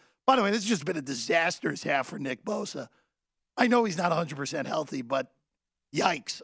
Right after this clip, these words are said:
on that play. And the Eagles, again, take full advantage of the Josh Johnson mistake. And now,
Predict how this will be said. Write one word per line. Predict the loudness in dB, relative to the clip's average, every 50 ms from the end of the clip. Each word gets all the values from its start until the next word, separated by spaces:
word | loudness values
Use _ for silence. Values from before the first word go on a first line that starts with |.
| 2
on | 2 2 4
that | 2 0 -4 -4 -4
play. | -2 0 0 0 0 -2 -6 -10 _ -20 _ _ _ _ _ _ -8
And | -6 -4
the | -4
Eagles, | -2 0 0 0 0 0 -2 -2 -2 -6 -10 -12 _ _ -20 _ _ _ _ _ _ _ _ _ -10
again, | -4 0 2 2 2 2
take | 2 2 2 2 2
full | 0 4 6 6 6 6
advantage | 2 2 4 4 4 4 4 2 2 0 -2 -4 -8 -8 _ _ _ _ _ _ _
of | 2 2 2 2
the | 0 0
Josh | 2 4 4 4 4 2 -2 0
Johnson | 2 2 2 2 0 0 -2 -2
mistake. | -2 -4 -6 -2 2 2 4 4 2 -2 -8 -14 -20 _ -20 _ _ _ _ -8
And | 0 2
now, | 4 4 4